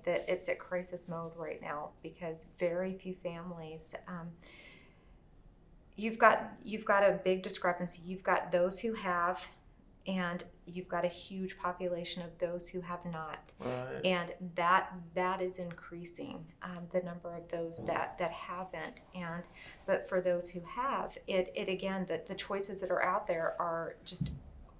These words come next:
Speaker 1: amazing, um,
Speaker 2: Sure.
Speaker 1: what the senior living communities and the amenities and the, the benefits that they're providing.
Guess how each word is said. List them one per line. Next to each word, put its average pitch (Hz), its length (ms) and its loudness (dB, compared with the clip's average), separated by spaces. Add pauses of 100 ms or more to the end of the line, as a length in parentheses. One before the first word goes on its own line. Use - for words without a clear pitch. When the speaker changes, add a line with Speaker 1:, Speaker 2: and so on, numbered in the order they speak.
(140)
Speaker 1:
amazing, 190 840 0
um, 170 100 -8
Speaker 2:
Sure. 151 480 4 (340)
Speaker 1:
what 190 180 2
the 185 60 -4
senior 185 440 -2
living 175 240 2
communities 175 680 -2
and 180 120 -2
the 175 60 -2
amenities 180 840 0 (260)
and 170 320 -6 (140)
the, 165 280 0 (120)
the 175 80 -4 (140)
benefits 175 640 -2
that 160 440 0
they're 170 360 -2 (380)
providing. 175 720 -2